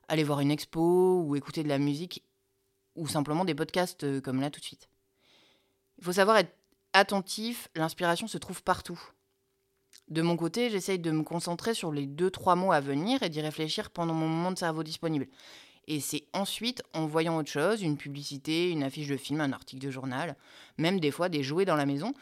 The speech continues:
que j'ai une idée pour, euh, Inktober. Des fois, vous pouvez même jeter un coup d'œil sur, euh, ce que font les autres dans votre domaine. Il s'agit pas de copier, mais d'être curieux et observateur. Un élément en particulier pourrait retenir votre attention. Vous pouvez alors vous l'approprier, y apporter votre traitement personnel et en faire quelque chose de bien à vous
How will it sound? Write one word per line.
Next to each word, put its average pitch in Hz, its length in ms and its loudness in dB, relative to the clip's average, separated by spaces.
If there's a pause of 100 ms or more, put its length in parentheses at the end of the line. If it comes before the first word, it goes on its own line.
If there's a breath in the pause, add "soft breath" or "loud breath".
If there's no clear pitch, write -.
(280 loud breath)
que 165 140 0
j'ai 156 140 0
une 165 140 4
idée 156 220 4
pour, 151 320 -4
euh, 131 60 -2
Inktober. 135 420 -2 (1600)
Des 160 160 2
fois, 226 280 6
vous 165 120 -4
pouvez 151 240 2
même 196 220 4
jeter 180 240 2
un 170 120 2
coup 160 220 -2
d'œil 180 260 6
sur, 156 300 -6
euh, 139 300 0
ce 139 100 -10
que 160 80 -2
font 147 180 0
les 143 200 2
autres 175 100 0
dans 160 140 2
votre 135 180 -2
domaine. 139 320 -2 (540 soft breath)
Il 143 100 -10
s'agit 160 240 0
pas 156 140 4
de - 40 -8
copier, 175 300 0
mais 220 100 4
d'être 151 200 2
curieux 185 320 2
et 190 80 4
observateur. 151 760 0
Un 135 140 0
élément 156 340 2
en 160 60 2
particulier 151 640 -2
pourrait 151 260 -4
retenir 147 340 0
votre 151 220 -2
attention. 139 380 -4
Vous - 480 -14
pouvez 147 220 0
alors 139 280 2
vous 143 140 -2
l'approprier, 151 880 0
y 143 140 -2
apporter 135 360 -6
votre 131 260 -8
traitement 139 380 -2
personnel 131 460 -4
et 226 60 0
en 147 100 0
faire 143 160 -8
quelque 135 240 -6
chose 170 240 -4
de 139 120 -2
bien 151 260 -2
à 175 60 2
vous 202 200 -6